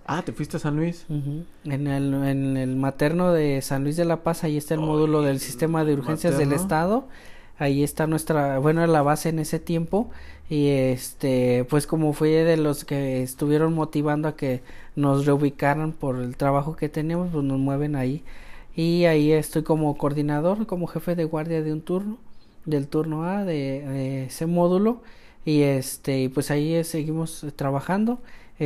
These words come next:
Speaker 2: Estuve en el dos mil tres, dos mil seis en la, en la gestión del, eh, el alcalde Luis Alberto con Alan Álvarez en Protección Civil.
Speaker 1: Saludos,
Speaker 2: Este,
Speaker 1: presidente. Saludos, Alan.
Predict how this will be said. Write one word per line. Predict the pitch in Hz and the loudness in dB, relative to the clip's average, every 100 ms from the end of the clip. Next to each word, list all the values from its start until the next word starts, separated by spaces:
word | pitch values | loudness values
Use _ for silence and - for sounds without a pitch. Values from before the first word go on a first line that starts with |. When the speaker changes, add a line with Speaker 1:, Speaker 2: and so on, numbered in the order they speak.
| 139 | -2
Speaker 2:
Estuve | - 160 165 165 160 147 139 139 139 | 0 2 4 4 4 2 0 0 0
en | 143 | 2
el | 143 | 2
dos | 143 143 | 2 2
mil | 160 160 180 | 2 0 0
tres, | 170 170 175 | 4 4 4
dos | 165 160 | 0 2
mil | 156 160 165 | 0 -2 -4
seis | - 170 170 180 180 | 0 2 2 0 -2
en | 165 | -2
la, | 143 | -2
en | 135 131 | -2 -4
la | 131 | -4
gestión | 135 143 - 151 | -4 -6 -4 -2
del, | 156 151 143 | -2 -2 -4
eh, | 131 123 127 | -4 -4 -2
el | 127 | -2
alcalde | 127 139 143 156 | -2 -2 -2 0
Luis | 151 | -2
Alberto | 156 156 160 - 202 - - - - - | -2 -2 -2 -4 -8 -10 -18 -18 -20 -12
con | - 147 143 | -2 0 2
Alan | 143 147 151 | 2 2 0
Álvarez | 151 151 160 160 | 0 0 -2 -2
en | 147 | -4
Protección | 147 135 127 - 143 | -4 -4 -4 -4 -8
Civil. | - 165 190 233 | -6 -4 -4 -4
Speaker 1:
Saludos, | - 117 113 123 135 139 139 - | 0 4 6 6 6 4 0 -6
Speaker 2:
Este, | 156 147 139 127 - 151 | -2 0 2 0 2 2
Speaker 1:
presidente. | 139 123 143 123 147 165 | 4 4 4 2 0 0
Saludos, | 156 110 113 127 - | 0 2 2 0 -2
Alan. | 131 | -4